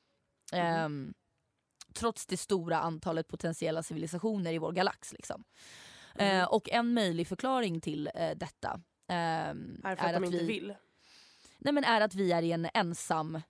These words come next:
Speaker 2: eh, simulerad verklighet. Nej, men, och det finns ju en, eh, olika liksom, eh, saker som stödjer den här teorin då,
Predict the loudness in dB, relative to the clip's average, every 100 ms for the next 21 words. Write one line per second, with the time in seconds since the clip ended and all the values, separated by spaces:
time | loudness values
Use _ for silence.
0 | _ -2 -2 0 0 2 0 0 0 -2
1 | 0 -2 -2 -8 -20 _ _ _ -6 -4
2 | -4 -6 -6 -4 -6 -6 -4 -4 -4 -6
3 | -10 -8 -4 -2 -4 -2 -4 -2 0 0
4 | -2 -4 -2 -2 -2 -4 -6 -10 -4 -4
5 | -2 -6 -6 -6 -4 0 0 0 -4 -4
6 | -4 -6 -6 -8 -8 -8 -8 -8 -10 -14